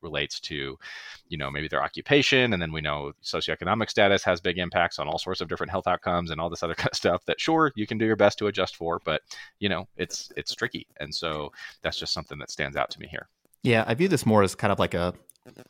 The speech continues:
Speaker 2: generating additional hypotheses. Like, "Oh, well, we saw this signal. What if, what if we do a randomized controlled trial, you know, after this, where we actually do put people into, all right, you're working out in the morning,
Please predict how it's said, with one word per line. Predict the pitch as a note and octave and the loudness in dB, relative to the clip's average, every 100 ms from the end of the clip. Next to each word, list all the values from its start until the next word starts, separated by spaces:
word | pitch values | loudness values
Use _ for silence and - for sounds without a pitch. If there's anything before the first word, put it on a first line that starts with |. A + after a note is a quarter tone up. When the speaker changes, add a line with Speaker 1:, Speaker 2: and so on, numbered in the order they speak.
| - | 0
Speaker 2:
generating | B2 A2 G#2+ G#2 | 4 6 6 4
additional | G2 G2+ F#2+ G2+ F2+ | 2 2 2 2 0
hypotheses. | F#2 F#2 F#2 - G#2+ G2+ - - - _ _ | 0 -2 -4 -2 -2 -2 -4 -14 -20 _ _
Like, | F#2 F2+ - - | 0 0 -4 2
"Oh, | A2 G3 F#2+ | 6 8 6
well, | F#2+ G2+ | 2 2
we | G2 | 2
saw | - A#2 | 6 6
this | B2 | 6
signal. | - A#2 A2 F2 A#2+ - _ _ _ _ - | 2 0 2 2 0 -6 _ _ _ _ 0
What | G#2 | 2
if, | G#2+ - | 2 0
what | G2 G#2 | 0 2
if | - | 2
we | A2+ F#2+ F#2 G#2 _ C#3 | 2 2 0 -2 _ -12
do | - G#2+ | 2 4
a | F#2+ F2+ | 6 4
randomized | - F#2 F#2+ F#2+ F2 - | 2 0 4 4 2 -2
controlled | F#2+ F2 F2+ F2 | -4 0 0 0
trial, | G2 F2+ E2+ E2 - - _ _ _ _ - | 2 2 2 -2 -6 -20 _ _ _ _ -2
you | G#2+ | 0
know, | E2+ | 2
after | F#2+ G2+ G#2 | 2 4 4
this, | E2+ E2 - | 0 -4 -6
where | G#2+ F#2 E2+ E2 - - - | -2 0 2 -2 -6 -18 0
we | F#2+ | 0
actually | F2+ F#2+ | 2 -2
do | E2 F#2+ F#2+ F2 - - _ | -2 -2 0 0 -4 -18 _
put | - A2 | 2 2
people | - G2 - F2 | 4 0 0 -2
into, | F2+ F2+ F#2 E2+ | -2 -2 -2 -2
all | F#2+ | 0
right, | F2 | 0
you're | E2+ F2+ | 0 -2
working | F2 F2+ | -2 -2
out | |
in | F2 | -2
the | |
morning, | F2 A#2 A#2+ A2+ G2+ | 4 6 6 6 2